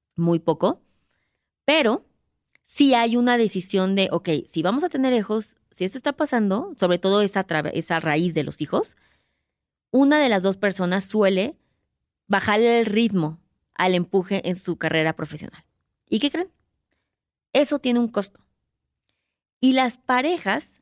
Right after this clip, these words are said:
no están dispuestas como a discutirlo o verlo así, porque es como, "Bueno, pues yo hago esto y tú haces lo otro y chido", ¿no? Y es como, Ajá, pero el que yo haya dejado atrás mi vida profesional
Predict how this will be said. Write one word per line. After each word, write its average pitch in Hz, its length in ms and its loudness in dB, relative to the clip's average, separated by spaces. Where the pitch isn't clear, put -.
no 262 320 2
están 269 360 -2
dispuestas 240 640 -4
como 208 240 2
a 190 60 2
discutirlo 226 720 -2
o 202 120 2
verlo 185 380 2
así, 190 340 -6
porque 196 280 0
es 196 80 0
como, 214 260 0
"Bueno, 247 300 2
pues 175 140 -4
yo 185 80 4
hago 233 180 4
esto 240 180 0
y 226 40 -2
tú 202 120 2
haces 202 200 4
lo 175 120 4
otro 202 200 0
y 202 60 4
chido", 185 300 2
¿no? 151 260 -4
Y 185 100 2
es 180 100 0
como, 185 280 0
Ajá, 240 340 -2
pero 208 140 4
el 202 160 0
que 214 180 4
yo 247 140 4
haya 262 220 2
dejado 208 380 2
atrás 185 280 -2
mi 175 140 2
vida 185 220 0
profesional 170 720 -4